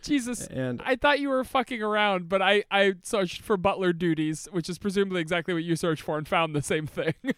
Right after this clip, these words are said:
Speaker 2: Mm-hmm.
Speaker 1: Pers-, perhaps most importantly, manage the wine cellar. Amazing.
Speaker 2: Yeah, the first, the, the second question is, "Do butlers still exist?"
Speaker 1: <laughs>
Speaker 2: And the third question is, "Can butlers get married?"
Speaker 1: <laughs>
Speaker 2: Oh, jeez.
Speaker 1: What?
Speaker 2: The answer is,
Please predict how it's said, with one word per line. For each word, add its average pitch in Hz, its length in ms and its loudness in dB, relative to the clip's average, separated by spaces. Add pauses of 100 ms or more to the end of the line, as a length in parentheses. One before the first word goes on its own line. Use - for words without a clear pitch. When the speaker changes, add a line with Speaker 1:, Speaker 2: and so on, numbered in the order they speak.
Speaker 2:
Mm-hmm. 226 580 0 (120)
Speaker 1:
Pers-, 277 240 2
perhaps 233 500 2
most 262 220 2
importantly, 233 460 -2
manage 208 260 -2
the 208 80 -4
wine 190 220 -4
cellar. 147 260 -6
Amazing. 160 600 -6 (440)
Speaker 2:
Yeah, 202 120 0
the 185 80 2
first, 196 300 0
the, 170 140 2
the 165 100 2
second 208 220 2
question 185 240 2
is, 165 100 0
"Do 175 140 6
butlers - 380 4
still 349 180 6
exist?" 294 520 8
Speaker 1:
<laughs> 269 160 4
Speaker 2:
And - 760 -4
the 381 120 4
third 415 200 8
question 381 180 4
is, 330 80 2
"Can 311 220 10
butlers 233 420 4
get 214 220 2
married?" 156 460 2
Speaker 1:
<laughs> - 1600 -2
Speaker 2:
Oh, 185 220 4
jeez. 123 580 -2
Speaker 1:
What? 151 160 0 (840)
Speaker 2:
The 151 140 4
answer 202 300 2
is, 143 160 4